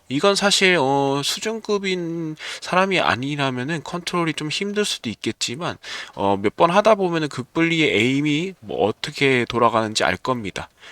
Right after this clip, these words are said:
이렇게 물약을 먹어주면서 멀리서 이렇게 에임을 날려주고 이렇게 간단하게 잡몹이 많이 남아있는 거는, 어,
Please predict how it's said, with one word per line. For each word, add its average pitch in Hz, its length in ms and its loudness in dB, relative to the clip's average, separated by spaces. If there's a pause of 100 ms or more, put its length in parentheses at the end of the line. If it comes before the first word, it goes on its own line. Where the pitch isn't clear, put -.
(160)
이렇게 131 220 -2
물약을 147 480 2
먹어주면서 123 760 -2
멀리서 117 540 2
이렇게 85 360 -8 (360)
에임을 127 380 -2
날려주고 101 960 -6
이렇게 110 300 -12
간단하게 104 600 -6 (280)
잡몹이 196 500 0
많이 120 240 6
남아있는 139 600 0
거는, 101 500 -6
어, 98 300 -8